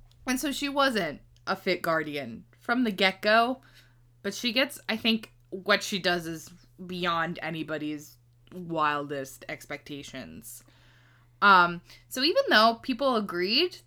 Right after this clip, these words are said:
and, like, stated that his daughters were generally good children, uh, apparently Lester cryptically requested that Gertie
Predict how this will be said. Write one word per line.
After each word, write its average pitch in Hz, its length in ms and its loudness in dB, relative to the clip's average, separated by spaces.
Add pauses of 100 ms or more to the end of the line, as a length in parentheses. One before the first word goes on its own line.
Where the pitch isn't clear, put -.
(100)
and, 196 140 -2
like, 185 220 -2
stated 277 460 0
that 240 140 2
his 196 160 -4
daughters 180 500 0
were 202 140 -2
generally 190 640 -2 (100)
good 180 320 -2 (120)
children, 269 580 -2 (440)
uh, 180 400 4 (200)
apparently 381 800 -2 (180)
Lester 262 680 0
cryptically 330 840 -8
requested 277 800 -4
that 190 340 -4
Gertie 220 500 -2